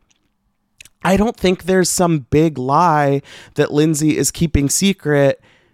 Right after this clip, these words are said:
that would destroy their relationship. I think that Carl is like, "I'm good with what Lindsay told me. That's all I need to know."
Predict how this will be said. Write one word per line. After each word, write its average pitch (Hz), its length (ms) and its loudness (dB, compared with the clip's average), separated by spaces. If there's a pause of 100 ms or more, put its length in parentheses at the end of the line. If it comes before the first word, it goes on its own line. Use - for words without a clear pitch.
(340)
that 160 300 -2
would 139 720 -4
destroy 156 640 0
their 156 180 0
relationship. 151 760 0 (100)
I 180 160 0
think 208 280 -2
that 165 260 0
Carl 170 480 0
is 143 180 -2
like, 151 320 0 (560)
"I'm 240 140 -2
good 311 180 0
with - 140 0
what 233 100 0
Lindsay 180 240 -2
told 165 240 0
me. 190 160 -2 (100)
That's 214 220 -2
all 220 140 0
I 220 80 2
need 220 160 0
to 214 100 -6
know." 233 260 0